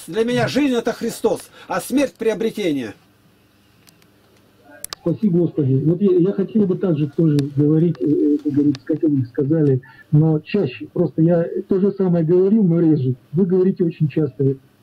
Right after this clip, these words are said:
Speaker 2: что жизнь Христос, а смерть приобретение. Игнатий Тихонович, ну не буду у вас отрывать время. Помоги вам, Господи, в молитвах ваших, трудах по-, подвижнических.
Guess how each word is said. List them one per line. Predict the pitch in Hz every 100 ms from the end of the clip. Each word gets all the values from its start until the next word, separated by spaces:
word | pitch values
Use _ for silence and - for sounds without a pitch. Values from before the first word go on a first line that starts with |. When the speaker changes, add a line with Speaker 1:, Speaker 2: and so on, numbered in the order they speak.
| _ - - _
Speaker 2:
что | -
жизнь | 143 190 -
Христос, | 175 - 208 190
а | 139
смерть | 160 165 135
приобретение. | 147 143 147 147 139 131 - - - -
Игнатий | 160 180 220 190
Тихонович, | 190 175 139 190
ну | 233
не |
буду | 226 226 208
у | 196
вас | 185
отрывать | 180 175 175 147
время. | 175 175 131 117 - _ _ _
Помоги | 160 180 180
вам, | 185 165
Господи, | 170 190 170 147
в | 139
молитвах | 165 180 175 143 156
ваших, | 143 135 120
трудах | 156 160 175 -
по-, | 170
подвижнических. | 160 156 165 147 143 131 -